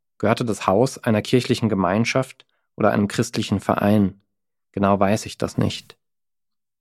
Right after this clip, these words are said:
Zwischen vielen anderen braunen Häusern stand es irgendwo in Ludwigshafen. Mein Vater war hier der Hausmeister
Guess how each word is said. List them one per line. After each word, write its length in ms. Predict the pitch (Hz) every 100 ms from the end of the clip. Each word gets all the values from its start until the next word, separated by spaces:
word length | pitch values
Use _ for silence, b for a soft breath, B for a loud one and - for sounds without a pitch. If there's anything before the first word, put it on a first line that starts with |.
| _ -
Zwischen 280 | 226 220
vielen 320 | 202 139 151 -
anderen 440 | 135 143 120 104
braunen 360 | 98 101 101 95
Häusern 580 | 101 101 110 120 120 _ _ _ _ -
stand 180 | 117 104
es 140 | -
irgendwo 760 | 123 120 123 98 98 117 - _
in 140 | - 104
Ludwigshafen. 840 | 110 110 95 - - - - 120 - _ _ _ _ _ _ _ _ _ _ _ -
Mein 160 | 107 101
Vater 500 | 107 107 139 135 139 b b b
war 100 | -
hier 160 | 101 117
der 140 | 107
Hausmeister 880 | 95 104 - 135 135 127 - 139 143